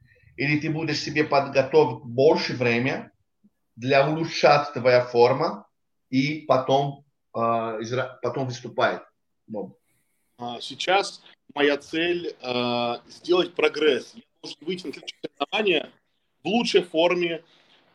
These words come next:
Speaker 2: э, более мускулистый, более качественный. Если ближе к Арнольду я буду понимать, что моя форма, а,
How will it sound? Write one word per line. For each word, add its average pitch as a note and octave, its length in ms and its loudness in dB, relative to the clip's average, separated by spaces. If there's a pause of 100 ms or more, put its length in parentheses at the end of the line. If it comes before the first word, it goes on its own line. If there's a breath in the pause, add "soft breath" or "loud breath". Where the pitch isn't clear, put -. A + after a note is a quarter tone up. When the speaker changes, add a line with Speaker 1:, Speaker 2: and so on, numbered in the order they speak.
(260)
Speaker 2:
э, F3+ 160 -2
более F3+ 360 4
мускулистый, E3 760 -8
более F3 440 2
качественный. - 800 -10 (420 soft breath)
Если G#3 800 0 (420)
ближе F#3+ 440 0
к - 80 2
Арнольду F#3+ 460 2
я D3+ 140 -2
буду D#3+ 200 -2
понимать, F3+ 500 -4
что - 180 -8
моя D3+ 320 -2
форма, D#3 680 -4 (600)
а, A#2 520 -6